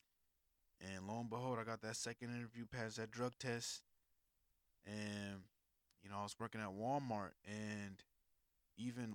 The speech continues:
working at Walmart, which was supposed to be my sophomore year, was one of the most beneficial things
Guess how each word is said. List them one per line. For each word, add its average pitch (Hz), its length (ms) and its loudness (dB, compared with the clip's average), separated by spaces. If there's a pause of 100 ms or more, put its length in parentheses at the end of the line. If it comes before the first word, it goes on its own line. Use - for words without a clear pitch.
working 127 320 0
at 117 120 4
Walmart, 113 680 4 (280)
which 104 280 -4
was 107 120 -10
supposed 120 340 2
to 113 60 -2
be 113 120 0
my 110 180 4
sophomore 117 520 6
year, 107 160 4
was 104 180 -2
one 107 120 2
of 107 60 0
the 107 80 0
most 104 340 2
beneficial 120 600 2 (100)
things 110 680 0